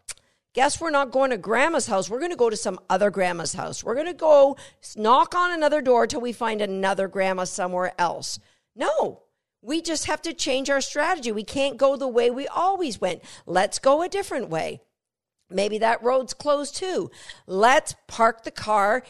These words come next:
and get some knapsacks and hike our way to grandma's house. Let's take a boat to grandma's house. Let's take an Uber to grandma's house. I mean, there's other strategies to get to grandma's house, but we don't say, "She's no longer our grandmother.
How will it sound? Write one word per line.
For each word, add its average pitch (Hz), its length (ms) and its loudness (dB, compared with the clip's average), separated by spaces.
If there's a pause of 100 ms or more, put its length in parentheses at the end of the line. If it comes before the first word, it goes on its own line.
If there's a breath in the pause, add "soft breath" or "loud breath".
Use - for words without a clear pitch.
(140 loud breath)
and 220 220 -2
get - 240 -2
some 269 200 -4
knapsacks 196 840 -2
and 262 180 -4
hike 349 460 -2
our 302 160 2
way 196 240 -2
to 180 80 -6
grandma's 170 420 -4
house. - 220 -6 (200 loud breath)
Let's 208 320 -2
take 269 260 -4
a 320 60 2
boat 285 460 2
to 262 80 -4
grandma's 185 400 -2
house. 160 300 -8
Let's 214 240 -2
take 262 240 -6
an 277 140 -8 (100)
Uber 320 320 -4
to 254 40 -6
grandma's 190 340 -6
house. - 100 -14 (420 loud breath)
I 277 40 2
mean, 302 120 0
there's 294 240 -4 (140)
other 277 240 2
strategies 277 1040 -2 (160 soft breath)
to 254 100 -4
get 277 240 2
to 254 60 -8
grandma's 302 400 2
house, 175 280 -2
but 240 200 6
we 262 100 2
don't 285 220 4
say, 277 340 4 (220 loud breath)
"She's - 440 -4
no 269 80 6
longer 233 440 6
our 277 160 2
grandmother. 220 680 0